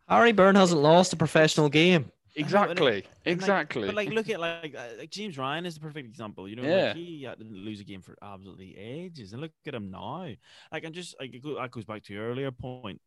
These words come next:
Speaker 3: um, Harvey, about, like, Stockdale and stuff. I just feel like we're not calling for a complete revamp of the back line.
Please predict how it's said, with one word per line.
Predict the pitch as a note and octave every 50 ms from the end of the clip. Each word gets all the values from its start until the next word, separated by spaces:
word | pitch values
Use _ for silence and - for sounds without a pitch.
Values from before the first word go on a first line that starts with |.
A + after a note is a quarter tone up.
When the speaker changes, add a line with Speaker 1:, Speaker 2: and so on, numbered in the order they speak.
| _ _ _ _ _
Speaker 3:
um, | - G2+ G2+ G2+ G2 G2 F#2+ E2+ - _ _ _ _
Harvey, | - G#2+ A2 G#2 F#2+ G#2
about, | G2 G2 F2+ G2 -
like, | G2+ G2+ -
Stockdale | - - A2+ G#2+ _ _ C3 B2+ C3+ C#3
and | C3+
stuff. | - - G2+ - _ _ _ _ _ -
I | D#3
just | D#3 F3 F3 -
feel | - F3+ E3+
like | D#3 C#3+ G#2
we're | A#2+ C#3+ C#3+
not | D3+ F3 F#3 C#3+ -
calling | - - B2+ A#2 A#2+ C3 C3+ C#3 C3 A2+ G2+
for | - - B2+ A#2+
a | A2
complete | - B2 A2+ - - C3 G#2+ -
revamp | F#2+ G2+ A2 A2+ A#2+ G#2 B2 A#2+ A#2 F#2+ F2+
of | A2 G2
the | G2+ G#2
back | F#2+ G#2 G#2+ A2+ G#2+ -
line. | C3 A2+ F#2+ F2 E2+